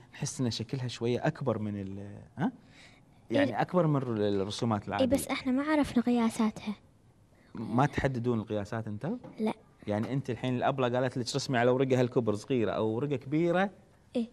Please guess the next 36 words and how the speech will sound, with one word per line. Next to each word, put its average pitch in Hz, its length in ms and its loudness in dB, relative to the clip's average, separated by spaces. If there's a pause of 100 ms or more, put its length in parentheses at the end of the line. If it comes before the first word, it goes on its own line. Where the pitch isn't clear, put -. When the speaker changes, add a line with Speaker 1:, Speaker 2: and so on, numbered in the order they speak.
Speaker 1:
نفس 170 260 0
الشيء، 110 240 -2
ها؟ 220 100 -2 (240)
Speaker 2:
اي. 247 160 2 (160)
Speaker 1:
تخافين 165 400 2
من 160 120 2
الورقة 147 260 0
الكبيرة؟ 127 440 -2 (580)
Speaker 2:
لا. 214 100 -4 (340)
Speaker 1:
يعني 113 280 0 (300)
لما 117 220 2
تشوفين 120 280 -4
مساحة 131 440 2
بيضة 123 280 4
قدامك 107 420 0
كبيرة، 110 260 -2
ما، 135 160 2 (160)
ما 131 100 -2
تخوف 120 580 0
يعني؟ 110 280 -4 (280)
Speaker 2:
لا. 269 160 2 (180)
Speaker 1:
ما 226 80 0
تقولين 139 200 -2
شو 127 100 -4
اسوي 117 240 0
فيها، 107 380 0
توهقت 104 500 -4
فيها؟ 107 260 -2
Speaker 2:
لا. 233 160 4 (300)
Speaker 1:
ها؟ 185 120 -4 (380)
انزين. 104 240 -4 (480)
آه، 104 180 4
استخدامك 135 600 2
حق - 100 -4
الالوان 117 440 2
المائية، 110 520 0